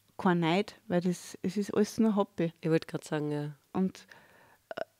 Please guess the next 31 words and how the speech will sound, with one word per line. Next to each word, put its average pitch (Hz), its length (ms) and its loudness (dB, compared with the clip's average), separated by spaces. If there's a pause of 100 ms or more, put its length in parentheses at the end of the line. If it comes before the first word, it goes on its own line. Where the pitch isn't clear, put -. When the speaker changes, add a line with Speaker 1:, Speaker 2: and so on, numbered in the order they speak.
(160)
Speaker 1:
es 202 180 0
macht 202 260 2
keiner 226 540 6 (180)
was 202 200 -4
besser - 440 -2
oder 208 160 0
schlechter. 196 560 0 (300)
Speaker 2:
Mhm. 185 320 4 (360)
Speaker 1:
Das 202 140 -2
ist 202 160 0
mir 226 160 6
ganz 185 240 0
wichtig. 185 380 -4
Also, 185 200 0
ich 185 60 -4 (520)
meine, 175 160 2
ich 185 140 0
weiß 180 160 2
nicht, 190 120 0
ob 196 80 -4
ich 185 60 -4
das 190 180 -6
sagen 190 180 0
darf. 208 240 2
Also, 185 180 0
es - 100 -2
kocht - 280 0
jeder 202 200 4
nur 202 120 6
mit 190 200 2
Wasser. 214 340 4